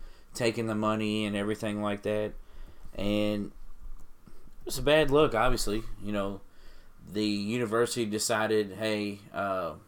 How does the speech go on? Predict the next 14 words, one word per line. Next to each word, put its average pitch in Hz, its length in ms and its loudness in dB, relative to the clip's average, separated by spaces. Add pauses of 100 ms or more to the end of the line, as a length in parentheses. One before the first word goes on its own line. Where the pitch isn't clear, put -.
(1200)
he 127 180 2
wasn't, 120 420 4
we 120 100 6
didn't 120 180 2
wanna 110 140 2
keep 127 240 0
him 117 140 -2
here, 117 460 0 (720)
uh, 92 440 0 (500)
Brian 110 280 2
Bowen, 101 280 2
that 92 140 -2
is. 95 360 -6 (440)
Uh, 92 360 -2